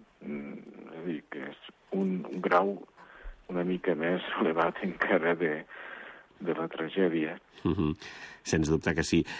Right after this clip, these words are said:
Speaker 2: I una última qüestió, senyor bisbe Agustí. Algunes paraules, mm, de les persones, familiars de les víctimes, eh,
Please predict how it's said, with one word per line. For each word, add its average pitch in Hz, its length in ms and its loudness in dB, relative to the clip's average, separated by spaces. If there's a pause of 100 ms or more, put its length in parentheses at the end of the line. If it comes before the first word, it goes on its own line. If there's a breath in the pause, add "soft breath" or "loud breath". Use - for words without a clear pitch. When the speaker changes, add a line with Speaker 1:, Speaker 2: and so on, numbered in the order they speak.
(120)
Speaker 2:
I 92 160 2
una 82 160 6
última 82 420 4
qüestió, 82 360 4
senyor 82 260 4
bisbe 80 240 2
Agustí. 80 480 2 (320 loud breath)
Algunes 82 760 4
paraules, 85 960 2
mm, 71 680 0
de 73 200 2
les 71 200 0
persones, 85 520 2
familiars 78 840 2
de 85 200 0
les 73 260 0
víctimes, 78 760 2 (380 loud breath)
eh, - 240 -2